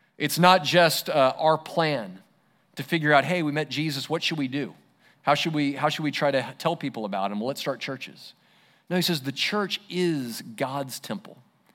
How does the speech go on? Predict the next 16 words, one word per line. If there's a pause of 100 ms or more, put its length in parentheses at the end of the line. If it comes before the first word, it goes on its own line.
(480)
It's
not
up
to
human
ingenuity,
that
it's
filled
with
his
Spirit,
filled
with
his
presence.